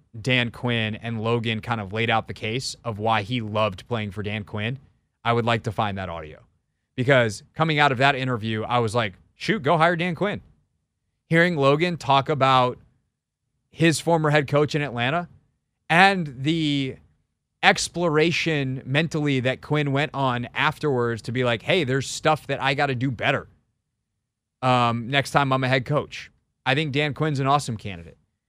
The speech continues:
I think McDonald's my favorite right now. I like the young head coach. I like the innovative guy. I like bringing that Baltimore-ness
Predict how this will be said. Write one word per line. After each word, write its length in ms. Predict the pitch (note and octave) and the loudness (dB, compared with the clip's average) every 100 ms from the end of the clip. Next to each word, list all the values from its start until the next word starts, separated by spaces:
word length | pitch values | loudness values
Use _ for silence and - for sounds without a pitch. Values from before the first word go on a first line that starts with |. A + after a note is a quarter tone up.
| _ _ | _ _
I 120 | C3+ | 2
think 160 | D3 E3 | 2 2
McDonald's 560 | D3+ B2+ C#3+ D#3+ D#3+ A#2 | -2 2 2 4 2 2
my 180 | C#3+ | 2
favorite 400 | D#3+ F3 F3+ G3+ | 4 2 2 0
right 240 | - F#3 E3+ | 0 0 2
now. 300 | F3 G3+ - | 0 -2 -2
I 80 | C3 | -2
like 320 | C3 C#3 D3+ | 2 2 0
the 120 | D3 | -2
young 320 | C#3+ C#3+ D#3+ D3+ | 0 0 0 -2
head 200 | D#3+ D#3 | -4 0
coach. 280 | E3 D#3+ | 0 0
I 40 | C#3 | 0
like 200 | A#2+ C#3 | -2 -2
the 120 | D#3+ | -2
innovative 380 | D#3 D3+ D3+ C#3+ | -2 0 0 0
guy. 380 | D3 D#3 D#3 C#3+ _ _ | 2 2 2 -2 _ _
I 120 | - B2+ | 0 2
like 400 | B2 D#3 D#3 - | 6 6 4 -6
bringing 480 | A#2+ D#3 E3 D3+ | -2 0 0 -2
that 240 | C#3 C3+ A#2 | 0 -2 0
Baltimore-ness 1200 | C#3 D3+ D3 D3+ C#3+ C#3+ C#3 B2 C#3+ D3 - - | 2 2 0 -2 0 0 0 4 4 4 -2 -6